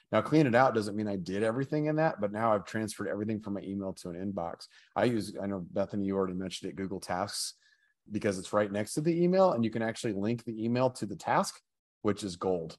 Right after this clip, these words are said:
Like, if, so I get an email and it's like, "Oh, that's gonna take me a while. I need to work on that." I will, you can hit a button on it and it will move it over to the task,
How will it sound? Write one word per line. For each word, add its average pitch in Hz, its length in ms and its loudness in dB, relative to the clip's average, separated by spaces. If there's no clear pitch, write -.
Like, 95 280 0
if, 87 300 -8
so - 300 2
I 107 100 6
get 123 140 4
an 110 160 0
email 135 300 6
and 117 80 2
it's 98 120 -4
like, 98 160 0
"Oh, 113 80 0
that's 117 180 6
gonna 110 160 -2
take - 240 -6
me 147 80 0
a 143 60 2
while. 143 340 6
I 113 80 -4
need 117 120 2
to 104 80 2
work 107 240 2
on 165 140 4
that." 175 220 2
I 113 140 6
will, 107 340 4
you 110 120 -2
can 107 120 -4
hit 123 140 4
a 123 60 6
button 139 440 2
on 143 180 2
it 156 120 4
and 113 100 -2
it 107 60 -2
will 98 100 -4
move 113 240 0
it 117 60 2
over 113 260 2
to 113 180 -2
the 98 120 -2
task, 113 420 -2